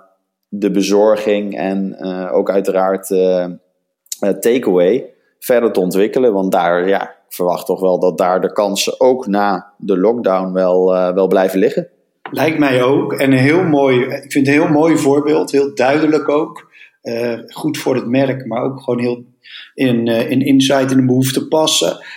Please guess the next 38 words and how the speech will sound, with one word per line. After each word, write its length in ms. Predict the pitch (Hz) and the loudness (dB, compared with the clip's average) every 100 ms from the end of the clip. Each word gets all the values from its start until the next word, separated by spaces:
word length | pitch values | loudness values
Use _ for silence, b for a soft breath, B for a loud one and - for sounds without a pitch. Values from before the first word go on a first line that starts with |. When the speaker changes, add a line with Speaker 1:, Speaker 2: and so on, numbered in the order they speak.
| B | B
Speaker 2:
Ehm, 160 | 143 143 B B | -2 -2 B B
helpt 360 | 139 156 165 | 0 0 0
het 160 | 143 143 | 0 2
dan 180 | 147 131 | 2 2
dat, 200 | 131 143 | 0 -2
hè, 60 | |
jullie 240 | 156 147 131 | 0 0 0
zijn 140 | 131 | -2
natuurlijk 260 | - - 135 | -4 -4 0
een 60 | |
grote 200 | 131 135 | 0 0
partij, 460 | 131 - 143 156 147 | -4 -2 0 0 0
jullie, 220 | 127 120 - | -2 -4 -4
jullie 200 | 127 123 | -4 -4
kunnen, 500 | 135 127 120 117 113 | -2 0 2 0 -2
eh, 260 | 113 107 107 | -8 -10 -12
jullie 160 | 110 | -12
klanten 320 | - 131 123 120 | -4 -2 -2 0
daar 160 | 113 | 0
ook 140 | 117 - | 0 -2
echt 260 | 131 - | -6 -4
in 100 | 113 | -6
helpen. 540 | 104 123 147 147 170 B B B - | -2 0 0 0 -4 B B B -6
Ehm, 120 | 123 | -4
helpt 260 | 127 156 | -2 -2
het 120 | 151 - | -2 -2
dan 180 | 139 | 0
dat 180 | 131 127 | 0 0
jullie 300 | 139 127 123 | -2 -2 -2
veel 140 | 139 135 | 0 0
met 220 | 117 - | 0 0
data 380 | 123 143 156 147 | -2 0 -2 0
werken 440 | 151 156 156 151 | 2 0 0 -2
of 80 | - | -2
dat 220 | 127 131 | -4 -2
jullie 160 | 120 - | -4 -4
vanuit, 580 | 131 131 139 123 - - | -4 0 0 -2 -6 -4
eh, 340 | 127 123 | 0 0